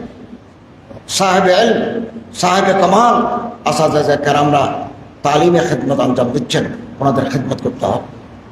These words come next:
নিয়মিত সবকে বসতে হবে।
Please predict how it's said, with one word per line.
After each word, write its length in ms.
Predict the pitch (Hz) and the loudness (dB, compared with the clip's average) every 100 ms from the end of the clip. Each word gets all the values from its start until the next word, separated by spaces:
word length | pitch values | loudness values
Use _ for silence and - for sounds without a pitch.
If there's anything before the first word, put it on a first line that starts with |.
| - - - - - - - - - - - - - - - - - - - - | -20 -20 -20 -20 -20 -20 -20 -20 -20 -20 -20 -20 -20 -20 -20 -20 -20 -20 -16 0
নিয়মিত 420 | 160 202 214 214 | 4 6 6 6
সবকে 380 | 208 202 208 185 | 4 2 2 2
বসতে 280 | 175 165 208 | 0 0 0
হবে। 240 | 170 156 | 0 0